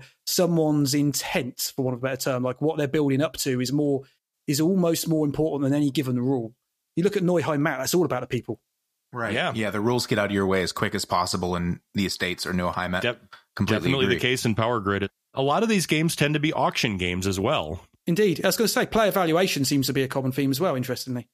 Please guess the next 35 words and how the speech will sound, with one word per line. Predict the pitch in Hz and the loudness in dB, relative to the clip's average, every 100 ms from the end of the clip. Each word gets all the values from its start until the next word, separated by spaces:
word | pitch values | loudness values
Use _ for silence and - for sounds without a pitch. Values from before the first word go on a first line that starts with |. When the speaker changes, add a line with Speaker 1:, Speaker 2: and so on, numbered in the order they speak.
| _ | _
Speaker 2:
Right. | 92 82 - | -8 -6 -4
That | 98 | -4
maybe | 85 101 92 | 0 0 0
it's | 85 | -2
just | - | -4
'cause | 98 85 | -6 -4
we | 92 | -2
all | 85 80 | -2 -2
really | 85 80 | -4 -4
like | 80 - | -6 -4
that | 85 82 - | -4 -4 -4
aspect | 87 - 87 - | -4 -4 -6 -4
in | 85 | -4
games. | 90 87 - - - | -2 -4 -8 -12 -4
Speaker 3:
Well, | 165 | 0
that's | 175 202 - | 2 2 0
Brass | 156 196 - | 2 2 2
Lancashire, | 170 233 175 147 156 202 - - - - - | 0 2 2 2 2 2 -2 -10 -12 -16 -6
recently | 113 139 139 135 123 | 0 0 0 0 0
re-released | 127 135 131 143 147 | 2 2 2 0 0
by | 139 | 0
Roxley | 127 127 135 - 135 | 2 2 0 0 0
Games, | 127 139 190 131 | 0 2 2 2
originally | 117 113 123 123 | 0 0 0 0
released | 123 123 139 - 131 | 0 0 -2 -4 -4
in | 113 | -2
two | 107 135 | -2 -2
thousand | 127 131 127 120 | 0 0 0 0
seven | - 123 160 170 | 0 0 0 0
by | 120 107 98 95 | 2 0 0 0
Martin | 98 117 113 | 0 0 0
Wallace | 110 123 139 139 | 0 -2 -2 -2
and | 127 | -2
Warfrog | 131 139 151 147 139 | -2 -2 -2 -2 -2
Games. | 170 143 90 - | -2 0 -2 -8